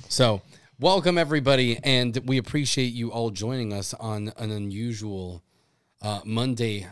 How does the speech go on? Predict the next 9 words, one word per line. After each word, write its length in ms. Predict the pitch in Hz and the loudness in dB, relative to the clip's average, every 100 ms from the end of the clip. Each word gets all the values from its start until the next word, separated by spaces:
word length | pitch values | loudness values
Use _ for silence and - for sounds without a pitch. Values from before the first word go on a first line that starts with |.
| 120 | -12
Madness 640 | 107 110 110 104 104 - | -6 -4 -4 -4 -6 -4
episode 440 | - 117 - 110 92 | -6 -6 -4 -4 -6
of 80 | |
the 80 | 90 | -8
Locked 260 | 98 98 - | -8 -10 -10
and 80 | 92 | -10
Loaded 240 | 95 92 | -10 -10
Latinos 460 | 92 - 107 101 95 | -12 -10 -8 -8 -6
podcast. 640 | 131 127 113 143 123 - | -4 -4 -2 0 0 -4